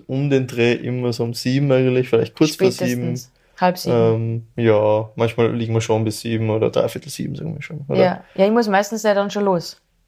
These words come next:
Speaker 1: Ja, je nachdem. Aber ich find so, genau, du, du stellst meistens den Wecker so um halb sieben vielleicht, snoost so ein bisschen dahin und dann spätestens kurz vor sieben stehen wir auf, machen wir Kaffee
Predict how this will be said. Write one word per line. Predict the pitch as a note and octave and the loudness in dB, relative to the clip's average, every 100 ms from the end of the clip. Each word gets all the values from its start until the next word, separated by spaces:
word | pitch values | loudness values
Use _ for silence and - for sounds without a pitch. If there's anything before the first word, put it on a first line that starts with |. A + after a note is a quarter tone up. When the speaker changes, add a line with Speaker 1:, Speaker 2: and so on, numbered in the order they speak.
| _ _ _ - | _ _ _ 2
Speaker 1:
Ja, | B2 A2+ A2+ | 4 6 4
je | A2+ | 2
nachdem. | A2+ - A#2 A2+ _ - _ _ _ | -2 -4 -8 -8 _ -20 _ _ _
Aber | B2 | 0
ich | B2 | 2
find | D3 C#3 | 2 0
so, | C#3 C#3 C3+ | 2 0 2
genau, | A#2+ A2+ A#2+ C3 - | 2 4 2 0 -8
du, | A#2 A2+ | -14 -14
du | - - | -16 -20
stellst | - - A#2 - | -12 -4 -4 0
meistens | A#2 A2+ A#2 | 0 0 -2
den | A#2+ | 0
Wecker | A2 A2+ A#2 | 0 0 -4
so | |
um | A#2 | -2
halb | A#2+ - | -2 -2
sieben | - C#3+ D#3 D3+ | -2 -2 0 0
vielleicht, | C#3+ C#3 C#3 C#3 | 2 4 2 -2
snoost | - B2+ C3 | -6 -6 -4
so | C3+ | -6
ein | |
bisschen | B2+ B2+ | -4 -4
dahin | B2 B2+ B2+ B2+ - - - - - | -2 0 -2 -4 -8 -20 -20 -20 -12
und | C3 A#2 | -4 0
dann | |
spätestens | A2+ - A#2+ A#2 - A2+ - | 0 2 0 0 -4 -8 0
kurz | B2 A#2+ | 0 0
vor | A2+ | -6
sieben | - A2+ A2+ | -2 -2 -2
stehen | - A2+ | -2 0
wir | G#2+ | 2
auf, | A#2 A#2+ | 2 2
machen | A2+ | -2
wir | A2+ | -4
Kaffee | A2+ - C3+ C3+ C#3 | -4 -2 2 2 0